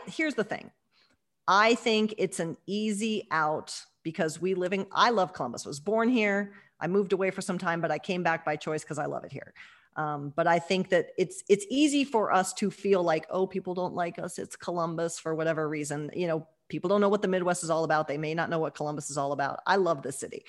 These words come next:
Don't take that out. Ask yourself the harder questions. If someone leaves, why? And oftentimes we can explain those answers. We know the stories behind Sergei Bobrovsky, Artemi Panarin, et cetera,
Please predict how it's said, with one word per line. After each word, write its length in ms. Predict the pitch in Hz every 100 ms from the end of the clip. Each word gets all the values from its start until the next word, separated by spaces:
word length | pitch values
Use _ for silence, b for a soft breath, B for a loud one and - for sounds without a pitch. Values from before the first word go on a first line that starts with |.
| B B B B B _ _ _ 156 143
Don't 300 | 208 220 160
take 260 | - 196 -
that 180 | 165 151
out. 420 | - - - - _ _ _ -
Ask 340 | 190 202 -
yourself 280 | 196 196 175
the 80 | 170
harder 220 | 170 156
questions. 480 | - 147 - 117 139
If 80 | 190
someone 320 | 254 269 247
leaves, 260 | 240 208
why? 440 | 208 262 - - - _ -
And 140 | 220
oftentimes 640 | - 240 240 233 220 208
we 80 | 196
can 140 | 196 202
explain 400 | - - 190 190
those 160 | 160
answers. 340 | 127 127 - 147
We 100 | 175
know 320 | 175 170 185
the 140 | 180
stories 380 | 185 175 165 160
behind 340 | 156 156 156
Sergei 240 | 151 151 151
Bobrovsky, 540 | 151 151 147 147 -
Artemi 420 | 147 147 165 156
Panarin, 500 | 151 156 151 147 143
et 120 | 143 -
cetera, 400 | 151 147 139